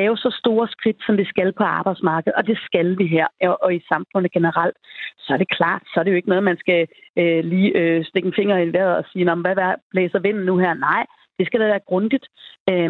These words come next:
men det skal samtidig også være handlingsorienteret. Øh, og det er det vigtige med at sige, det skal både være, øh,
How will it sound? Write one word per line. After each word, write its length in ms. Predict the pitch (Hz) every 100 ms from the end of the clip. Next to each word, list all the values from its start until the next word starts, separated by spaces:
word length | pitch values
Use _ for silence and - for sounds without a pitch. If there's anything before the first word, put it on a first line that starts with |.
| 175
men 80 | 165
det 80 | 180
skal 160 | - 190 170
samtidig 280 | 190 - 226
også 120 | 226
være 140 | 220 202
handlingsorienteret. 800 | 254 294 - 175 170 - 170 - - - - - _
Øh, 260 | 185 175 165 -
og 40 | 180
det 80 | 254
er 60 | 269
det 80 | 208 226
vigtige 220 | - 247 208
med 60 | 175
at 60 | -
sige, 140 | 202 196
det 60 | 175
skal 140 | - 202
både 160 | 220 262 247
være, 160 | 175 165 - 170
øh, 220 | 156